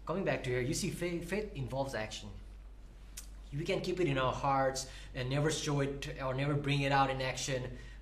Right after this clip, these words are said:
but then it stops being a faith. It's only, it's not only in doing these things, you see, it's, it shows in the way we act around people. It comes out in the decisions that, in the way we make decisions, big or small,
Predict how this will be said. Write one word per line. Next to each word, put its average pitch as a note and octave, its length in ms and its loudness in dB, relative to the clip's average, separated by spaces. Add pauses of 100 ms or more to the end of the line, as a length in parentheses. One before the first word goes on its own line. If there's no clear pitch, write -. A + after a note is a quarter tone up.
but C3+ 240 2
then C#3+ 140 2
it C#3+ 140 -2
stops A#2+ 300 -2
being A2 240 -6
a G#2+ 60 -6
faith. G#2 440 -10 (880)
It's C#3 160 -4
only, G3+ 520 2 (100)
it's C#3+ 120 -2
not A3 140 6
only G#3 220 4
in C#3 100 4
doing C#3+ 160 4
these B2+ 140 0
things, A#2 220 -4
you A2+ 60 -2
see, D3+ 220 -2
it's, E3 260 -2 (160)
it - 120 0
shows A#3+ 280 4
in G#3+ 60 2
the D#3+ 100 4
way D3+ 200 4
we D3+ 220 2
act D3+ 260 -2
around B2+ 360 -2
people. B2 420 -6 (220)
It D3 180 -4
comes G3 240 4
out F#3 160 6
in D#3 120 2
the C3+ 60 2
decisions D#3 580 0
that, C3 160 -2 (120)
in C3+ 120 -4
the C3+ 80 0
way E3+ 180 2
we F3 120 0
make C#3 220 0
decisions, A#2+ 480 -2
big B2+ 240 -2
or D#3 60 2
small, C3+ 460 -2